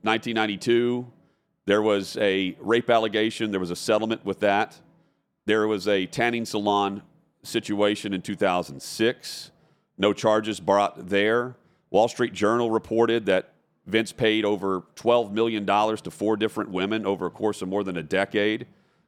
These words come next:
Um, that's still working itself out. He stepped down, though, as W W E C E O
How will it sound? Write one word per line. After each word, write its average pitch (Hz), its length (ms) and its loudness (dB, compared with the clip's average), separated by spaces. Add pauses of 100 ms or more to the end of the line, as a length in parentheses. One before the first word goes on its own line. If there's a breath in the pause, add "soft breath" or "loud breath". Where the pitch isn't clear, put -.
(180 soft breath)
Um, 87 440 2 (800)
that's 104 200 0
still 107 440 2 (120)
working 104 320 0
itself 101 400 2
out. 85 400 0
He 95 100 -8
stepped 110 340 -2
down, 113 280 2
though, 95 140 2
as 90 120 -2
W 101 180 -2
W 101 240 -2
E 95 80 -2
C 107 340 -4
E 98 60 2
O 101 360 0